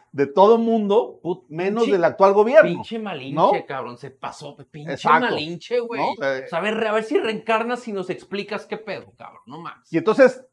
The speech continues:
Speaker 1: es todo decir, a ver, volteemos a ver el pasado,
Speaker 2: Ujú.
Speaker 1: porque lo que ellos no quieren es que veamos el presente. Y cuando
Speaker 2: Claro.
Speaker 1: tú ves el presente, es lo que les duele, que les digan las verdades y que digas que no están haciendo bien las cosas,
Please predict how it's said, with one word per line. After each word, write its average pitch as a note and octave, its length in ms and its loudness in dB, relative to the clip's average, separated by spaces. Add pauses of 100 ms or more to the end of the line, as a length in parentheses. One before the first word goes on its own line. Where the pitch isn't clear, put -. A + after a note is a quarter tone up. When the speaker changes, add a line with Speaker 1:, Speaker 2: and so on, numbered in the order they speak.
(260)
Speaker 1:
es G3 300 -2
todo A#3 320 8
decir, G#3 340 2 (160)
a C#3+ 80 0
ver, A#2+ 160 -2
volteemos F#3+ 560 0
a G3+ 60 -2
ver F#3+ 160 -4
el G#3+ 140 -10
pasado, F3 640 -2 (100)
Speaker 2:
Ujú. A#2 220 -12
Speaker 1:
porque D3+ 340 -2
lo D3+ 180 -2
que F3+ 120 0
ellos G#3 260 0
no A3 200 -6
quieren G#3 320 2
es G3 100 -10
que G3 100 -6
veamos F3 400 -2
el E3 140 -8
presente. C#3+ 680 -8 (340)
Y D3+ 120 -8
cuando E3 300 0
Speaker 2:
Claro. - 120 -8
Speaker 1:
tú A#3+ 220 2
ves B3+ 320 8
el A#3 140 2
presente, F#3 720 -4 (340)
es D#3 140 -6
lo G#3 160 -2
que E3 100 -6
les C3 220 -4
duele, C#3 480 -2 (340)
que D3 120 -4
les C3 220 -2
digan G#3 300 -4
las E3+ 160 0
verdades D#3+ 600 0
y - 100 -12
que C3+ 100 -8
digas D#3 280 -4
que D3+ 140 -14
no C3 40 -10
están C#3 220 -10
haciendo C3 260 -10
bien A#2+ 160 -8
las A#2 160 -8
cosas, E3+ 540 -2